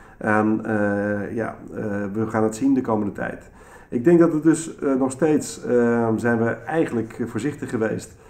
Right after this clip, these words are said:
Eh, misschien niet, eh, misschien een beetje te, ten overvloede, maar we blijven gewoon even voorzichtig,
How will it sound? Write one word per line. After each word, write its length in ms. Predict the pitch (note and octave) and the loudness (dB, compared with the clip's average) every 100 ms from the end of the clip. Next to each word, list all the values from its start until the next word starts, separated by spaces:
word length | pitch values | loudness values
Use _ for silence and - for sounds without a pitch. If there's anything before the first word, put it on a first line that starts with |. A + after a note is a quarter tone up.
| - | -14
Eh, 120 | - G#2+ | -6 -4
misschien 300 | G2+ C3 A#2+ | -2 2 2
niet, 280 | A2 A2+ | 2 0
eh, 160 | A2 G#2+ | 2 2
misschien 260 | G#2+ - A2 | 0 -2 -2
een 60 | |
beetje 280 | G#2 G2+ F#2 | -2 -4 -4
te, 220 | A2 A2 | -4 -4
ten 160 | B2+ D3+ | -2 0
overvloede, 480 | E3+ D#3 D3 C3+ C#3 - - - | 0 2 2 2 -2 -10 -20 -8
maar 360 | - A2 A#2+ A#2 | 2 4 4 2
we 80 | A2+ | 2
blijven 320 | B2+ C#3 A2+ | 4 4 4
gewoon 180 | B2 B2 | 4 4
even 160 | A#2 | 2
voorzichtig, 640 | G#2 A2 A#2 A2+ B2 B2+ | -2 -2 -2 -2 -8 -8